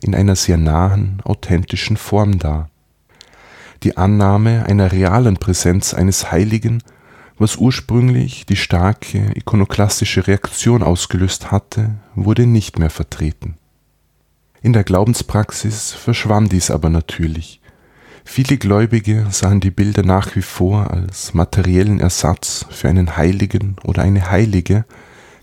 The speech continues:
der oder die als Vermittler zwischen der irdischen und der göttlichen Sphäre auftrete.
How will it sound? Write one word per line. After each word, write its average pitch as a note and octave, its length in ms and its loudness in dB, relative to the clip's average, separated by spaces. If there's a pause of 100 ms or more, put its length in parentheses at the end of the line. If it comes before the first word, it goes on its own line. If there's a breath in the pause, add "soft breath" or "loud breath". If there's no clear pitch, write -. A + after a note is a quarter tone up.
(140)
der G#2 360 2
oder F#2+ 220 2
die A2 520 -2
als - 300 -4
Vermittler F#2 640 0
zwischen - 300 -2
der - 160 0
irdischen G2 720 0
und - 240 -4
der F2+ 80 0
göttlichen - 520 -4
Sphäre F2 580 -2
auftrete. - 800 -6